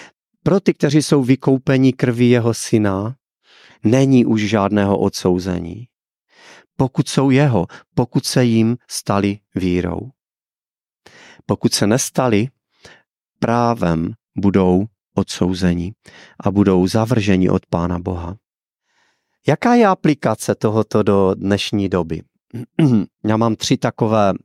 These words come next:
návrhy, tři takové věci. První je to, že máme být štědří, ale z čistého srdce. Boží slovo nás vede k tomu, aby jsme štědře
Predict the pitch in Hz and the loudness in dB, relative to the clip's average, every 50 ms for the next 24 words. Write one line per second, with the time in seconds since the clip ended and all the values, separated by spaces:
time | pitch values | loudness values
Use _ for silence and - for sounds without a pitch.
0 | _ _ _ _ - - 98 95 92 87 90 90 85 85 82 - - - - - | _ _ _ _ -6 -2 -2 0 0 0 -2 -2 -4 -4 -6 -8 -8 -8 -6 -6
1 | 104 - - 104 92 98 95 87 87 87 87 87 - - - 80 98 _ _ _ | -6 -4 -4 -4 -2 0 -2 0 0 -2 -2 -4 -6 -8 -10 -10 -12 _ _ _
2 | _ _ _ _ _ _ _ _ _ _ _ _ _ _ _ _ - - - - | _ _ _ _ _ _ _ _ _ _ _ _ _ _ _ _ -20 -20 -20 -20
3 | - - - - - - - - 151 143 131 120 113 104 98 95 110 156 175 _ | -20 -20 -20 -20 -16 -6 -4 -2 -2 0 0 2 2 2 2 2 0 0 -2 _
4 | _ _ _ - - - - - _ - 110 110 110 - - - 117 110 110 113 | _ _ _ -20 -20 -20 -20 -16 _ 0 0 0 0 0 -2 -2 0 2 4 4
5 | 120 135 156 - _ _ - _ _ _ _ - 95 92 120 113 104 - _ _ | 2 2 0 -4 _ _ -20 _ _ _ _ -8 -6 -2 -2 -2 -2 -2 _ _
6 | - 95 101 110 120 139 151 160 156 147 156 151 - - - - - - 117 104 | -6 -2 0 0 2 2 2 2 2 0 -2 -2 -2 -10 -10 -6 -2 -2 -2 -2
7 | 101 107 - 101 92 87 90 95 117 156 - _ _ _ _ _ _ _ _ _ | -2 -6 -4 -2 -2 0 0 0 -2 -4 -6 _ _ _ _ _ _ _ _ _
8 | _ _ - - 101 104 101 104 98 98 95 95 95 - - - - - - 131 | _ _ -6 -2 0 0 2 2 2 2 2 0 0 -2 -6 -12 -12 -6 -6 -6
9 | - - - 135 123 120 123 113 - - 101 92 - - - - - _ _ _ | -6 -4 -2 -2 0 0 -2 -4 -4 -6 -8 -8 -8 -20 -20 -20 -20 _ _ _
10 | _ _ _ _ _ _ _ _ _ _ _ - - - - _ - 139 196 220 | _ _ _ _ _ _ _ _ _ _ _ -20 -20 -20 -16 _ 0 0 0 2
11 | 277 269 240 - - 175 160 175 180 175 180 170 147 143 135 151 165 175 - - | 2 0 0 2 0 0 2 2 2 2 2 0 0 0 0 0 0 0 -4 -6
12 | - - 127 110 101 90 85 101 170 196 _ _ _ - - - - - _ _ | -4 -2 -2 -2 -2 -2 -4 -6 -8 -10 _ _ _ -20 -20 -20 -20 -20 _ _
13 | - 110 117 139 147 139 147 143 127 110 - - - - _ - 175 170 156 151 | -6 -2 0 0 0 2 2 2 2 0 -2 -6 -8 -8 _ 0 0 0 0 -2
14 | 139 151 165 165 | 0 2 2 2